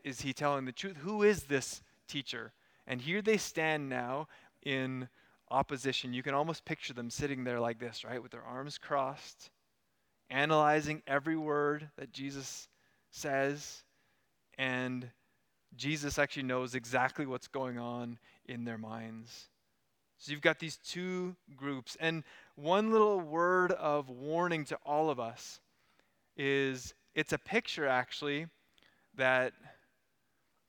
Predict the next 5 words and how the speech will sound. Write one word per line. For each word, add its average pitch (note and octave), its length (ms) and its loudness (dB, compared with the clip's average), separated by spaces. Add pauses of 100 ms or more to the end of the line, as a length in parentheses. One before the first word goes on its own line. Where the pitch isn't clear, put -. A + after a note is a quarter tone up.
(880)
that C3 140 -2
we C3+ 100 -2
should D#3 300 -4
absorb B2+ 440 -4
in, A#2 400 -2